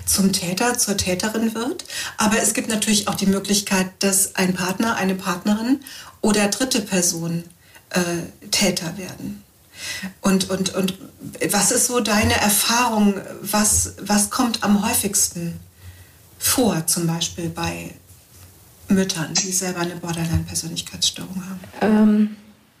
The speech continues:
Speaker 2: das ist ganz schwer, äh, zu beantworten. Es kommt tatsächlich häufiger vor, und das,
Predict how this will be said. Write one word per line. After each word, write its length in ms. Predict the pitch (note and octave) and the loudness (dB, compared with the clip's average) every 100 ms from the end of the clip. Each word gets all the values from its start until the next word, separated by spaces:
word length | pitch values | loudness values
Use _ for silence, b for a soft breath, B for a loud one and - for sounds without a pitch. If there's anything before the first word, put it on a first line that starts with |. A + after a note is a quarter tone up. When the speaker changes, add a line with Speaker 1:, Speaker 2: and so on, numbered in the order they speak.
| _ | _
Speaker 2:
das 180 | - F3 | -2 -2
ist 280 | G#3+ - - | 0 -2 0
ganz 300 | F#3 B3+ C4 | 2 4 2
schwer, 640 | - - F3+ A#3 D4 D4+ | 0 2 2 2 0 -4
äh, 140 | - G#3+ | -6 -4
zu 240 | - G3+ | -2 0
beantworten. 920 | F#3 - - A3+ A3 A#3+ B3+ B3+ C#4+ C#4 B B B B B _ - | 0 -2 0 0 2 0 0 -2 -2 -2 B B B B B _ -2
Es 160 | - | 0
kommt 240 | - A#3+ A#3+ | 4 2 4
tatsächlich 640 | G#3 - A3 A#3+ A#3 - | 2 2 2 2 0 2
häufiger 580 | F#3 G#3+ B3 A#3+ A#3+ A#3 | 4 4 2 -2 0 -2
vor, 600 | - G3+ G#3 A3 A3+ A3+ | 0 2 4 4 2 2
und 220 | F3+ F3 | -2 0
das, 240 | F3 - | 0 0